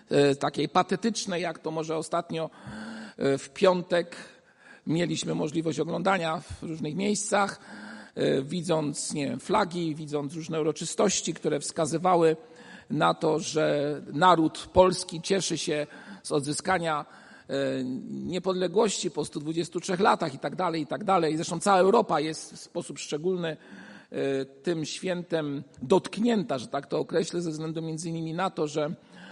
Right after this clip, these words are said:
e, to właśnie chyba jedno z największych świąt także w tych krajach anglosaskich i nie tylko, e, związanych z zakończeniem pierwszej wojny światowej, podczas której, e, trauma, e, e,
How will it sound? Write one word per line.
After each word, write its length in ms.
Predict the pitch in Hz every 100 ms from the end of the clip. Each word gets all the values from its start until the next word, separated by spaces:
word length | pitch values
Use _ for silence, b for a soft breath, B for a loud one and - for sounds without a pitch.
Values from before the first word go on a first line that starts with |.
| B B
e, 300 | - 135 139
to 220 | - 151
właśnie 640 | 135 156 - 156 151 147 147 B B B B -
chyba 220 | 151 156
jedno 240 | 165 156
z 60 | 151
największych 440 | 151 170 - -
świąt 380 | - 220 180 -
także 280 | 143 135 139
w 60 |
tych 120 | - -
krajach 320 | 156 147 151
anglosaskich 720 | 147 143 180 180 - 151 143
i 40 |
nie 120 | 147
tylko, 480 | 139 175 160 170 220 B B B B -
e, 140 | 131
związanych 500 | 135 160 151 175 160
z 40 | 139
zakończeniem 540 | 156 160 160 156 151
pierwszej 320 | 165 160 170
wojny 260 | 190 190 143
światowej, 600 | - 131 127 135 156 180 B B B -
podczas 360 | 156 165 165
której, 420 | - 160 - 165 - B B -
e, 240 | 139 139
trauma, 640 | - 202 208 170 160 160 -
e, 200 |
e, 40 | 139